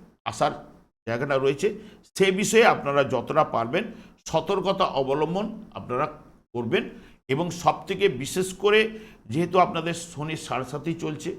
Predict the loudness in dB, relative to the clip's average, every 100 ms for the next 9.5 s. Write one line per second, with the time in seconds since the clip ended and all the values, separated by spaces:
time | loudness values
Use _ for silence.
0 | -12 -20 _ _ -4 -4 -2 -2 -2 -2
1 | -2 -2 -2 -4 -4 -4 -2 -2 -2 -6
2 | -6 -4 -4 -4 -4 -6 -6 -8 -10 -14
3 | -20 -20 -10 0 2 2 4 4 4 0
4 | 2 2 0 -2 -4 -2 2 2 2 -4
5 | -6 -8 0 0 2 -2 -4 -10 -20 _
6 | 0 2 8 8 8 4 0 2 0 2
7 | -2 -2 -6 -4 -6 -2 -2 -2 -4 -10
8 | -6 -4 0 0 -2 -14 0 0 0 -4
9 | -4 0 2 2